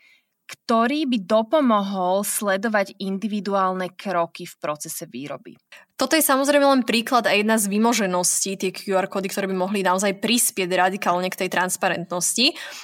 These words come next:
Speaker 2: ale okrem toho nám môžu nejakú zmenu priniesť aj nové technológie v materiáloch, hlavne čo sa týka predĺžovania životnosti a funkčnosti.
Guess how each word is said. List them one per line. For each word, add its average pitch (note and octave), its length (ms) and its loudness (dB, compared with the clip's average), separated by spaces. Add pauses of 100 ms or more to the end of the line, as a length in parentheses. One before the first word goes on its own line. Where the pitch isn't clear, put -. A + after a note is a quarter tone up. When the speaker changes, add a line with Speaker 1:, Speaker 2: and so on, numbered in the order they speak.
(100)
Speaker 2:
ale G3+ 240 4
okrem C4 240 2
toho A#3 160 4
nám A3+ 160 2
môžu G#3+ 320 2
nejakú G#3 240 0
zmenu G#3+ 240 0
priniesť G3 320 0
aj F3 80 -4
nové F3 80 -4
technológie B3 560 2
v G#3+ 80 0
materiáloch, G3 720 2
hlavne F#3+ 240 0
čo - 80 -2
sa G3 80 -10
týka F#3+ 320 -2 (400)
predĺžovania G#3+ 720 0
životnosti F#3+ 1040 -4
a F3+ 160 0
funkčnosti. - 1040 -8